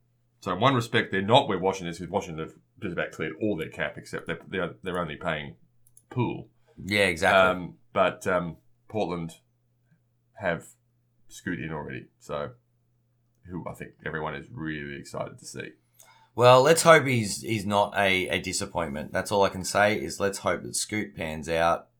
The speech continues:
Speaker 1: Well, they drafted a little guy. I mean, if you're a big guy in Portland, I think that you, and you get drafted, like, in the first three picks, then you're tempting fate a little bit. But, you know, they've had pretty good
Speaker 2: Yeah, guard success.
Speaker 1: guard success.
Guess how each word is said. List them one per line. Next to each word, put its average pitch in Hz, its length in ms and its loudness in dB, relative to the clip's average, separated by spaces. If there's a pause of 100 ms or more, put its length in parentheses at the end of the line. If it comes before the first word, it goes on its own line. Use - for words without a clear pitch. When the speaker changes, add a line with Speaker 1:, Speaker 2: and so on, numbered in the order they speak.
(100)
Speaker 1:
Well, 135 120 0
they 135 60 2
drafted 175 340 6
a 135 40 0
little 139 280 2
guy. 85 340 0 (180)
I 104 60 -4
mean, 107 120 -2
if 107 120 -6
you're 107 140 -2
a 92 60 -14 (120)
big 139 220 2
guy 135 240 4
in 131 80 -4
Portland, 143 520 -2
I 117 80 -4
think 110 140 -6
that 101 120 -14 (200)
you, 101 140 -12 (180)
and 101 120 -6
you 104 80 -6
get 104 180 -4
drafted, 104 480 0
like, 101 160 -4
in 104 80 -10
the 95 80 -10
first 101 280 -6
three 101 140 -6
picks, - 540 -12
then 92 360 -4
you're 90 140 -10
tempting 87 380 -6
fate 87 220 -2
a - 20 -4
little 78 180 -10
bit. 82 260 -10
But, 80 360 -6
you 95 100 -10
know, 85 100 -6
they've 98 180 -8
had 87 240 -10
pretty 92 200 -10
good 82 320 -10 (500)
Speaker 2:
Yeah, 135 240 0 (120)
guard 107 260 8
success. 101 440 -4
Speaker 1:
guard 95 240 2
success. - 560 -8